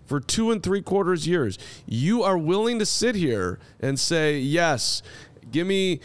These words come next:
Marvin Harrison Junior and a little, and, and Justin is really gonna take off, and we're gonna win a Super Bowl with Justin."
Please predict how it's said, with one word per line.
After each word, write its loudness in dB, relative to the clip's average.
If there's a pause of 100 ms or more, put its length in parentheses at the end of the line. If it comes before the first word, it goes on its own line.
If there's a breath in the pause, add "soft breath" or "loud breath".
(120)
Marvin 0
Harrison 0
Junior 0
and 2
a 0
little, 2
and, 0
and 0
Justin 0
is -2
really 2
gonna 0
take 0
off, 2
and -2
we're 0
gonna 0
win 0
a 0
Super 0
Bowl 2
with 0
Justin." -2